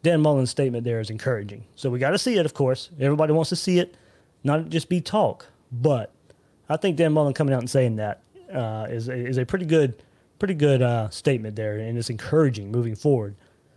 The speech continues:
for Kadarius Toney. Uh, what, what other player? I mean, just because, uh, <laughs> I, I followed him a lot because he was here in Jacksonville, uh, and I really wanted to, to kinda see,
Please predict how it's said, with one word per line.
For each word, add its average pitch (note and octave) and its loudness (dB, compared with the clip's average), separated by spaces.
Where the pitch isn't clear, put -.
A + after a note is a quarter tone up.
for C#3+ 2
Kadarius C3 0
Toney. C#3 2
Uh, D3+ 4
what, D#4+ 0
what D4 2
other D#4+ 2
player? D4+ 0
I C4 -2
mean, G#3+ 0
just G3 -2
because, F#3+ 2
uh, F3 6
<laughs> F3 2
I, D#3 2
I D#3 2
followed E3+ 2
him D#3+ 2
a D3+ 2
lot D3+ 2
because D3+ 0
he D3 2
was C#3 0
here D#3+ 2
in C#3+ 2
Jacksonville, D#3+ 2
uh, D3 2
and C#3+ 4
I D#3 4
really D#3 4
wanted D3+ 2
to, D3+ 4
to D3 0
kinda D#3 0
see, D3+ 0